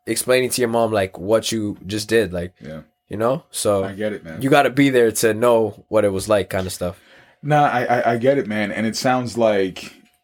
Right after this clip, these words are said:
Speaker 2: I'm happy for you that you're able to find this balance at, at a young age where you have this athletic talent. Because truth be told, there's a lot of people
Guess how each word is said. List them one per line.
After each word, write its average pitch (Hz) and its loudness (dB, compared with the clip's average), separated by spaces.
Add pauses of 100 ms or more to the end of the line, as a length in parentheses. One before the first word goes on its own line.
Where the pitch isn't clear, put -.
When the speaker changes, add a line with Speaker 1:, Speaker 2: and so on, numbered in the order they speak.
(300)
Speaker 2:
I'm 113 -2
happy 170 4
for 127 -2
you 104 -2
that 104 -2
you're 120 2
able 113 -2
to 98 -12
find 107 2
this 92 -6
balance 101 0
at, 90 0
at 95 2
a 98 2
young 104 0
age 104 2
where 90 -2 (1300)
you - -8
have 123 2
this 127 0
athletic 110 2
talent. 90 -2 (1300)
Because 110 -2
truth 175 2
be - -6
told, 113 2
there's 131 2
a 104 0
lot 104 4
of 117 -4
people 87 -6